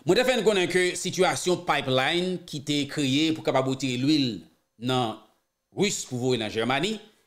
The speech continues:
ebyen. eh, Yo kennsèl kontra sa avèk larisi akoz de bagay sa a.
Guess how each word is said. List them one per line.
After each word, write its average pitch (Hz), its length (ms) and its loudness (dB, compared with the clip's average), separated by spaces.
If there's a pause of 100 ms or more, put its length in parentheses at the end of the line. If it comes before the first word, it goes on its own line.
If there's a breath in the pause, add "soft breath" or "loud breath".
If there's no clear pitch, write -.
(380)
ebyen. 151 380 0
eh, - 160 -20 (240)
Yo 160 120 0
kennsèl 139 680 0
kontra 127 280 -2
sa 120 120 0
avèk 117 200 -2
larisi 123 360 -2 (1700)
akoz 156 320 0
de 143 80 2
bagay 117 240 0
sa 104 240 -2
a. 185 80 4